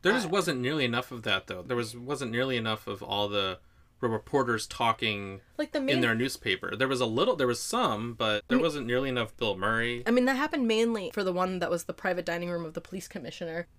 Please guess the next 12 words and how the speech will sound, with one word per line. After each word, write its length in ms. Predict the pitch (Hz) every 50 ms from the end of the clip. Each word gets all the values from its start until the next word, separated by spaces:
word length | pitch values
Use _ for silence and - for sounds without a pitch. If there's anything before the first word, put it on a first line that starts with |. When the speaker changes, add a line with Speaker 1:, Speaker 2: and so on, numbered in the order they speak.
| - - - -
Speaker 1:
Roebuck 380 | 139 151 165 160 190 175 170 -
Wright 320 | 127 123 127 131 131 127 -
is 180 | 123 113 107 -
talking 580 | - - - 123 117 - - 123 110 110 107 104
on 180 | 101 104 98
T 280 | - - - - 107 104
V 380 | 101 120 127 120 110 98 95 92
Speaker 2:
Right. 340 | 185 185 180 180 160 - -
Speaker 1:
with 240 | - 120 110 113 -
Liev 240 | - 113 120 113 104
Schreiber, 360 | - - 117 120 113 107 104
but 180 | 92 104 -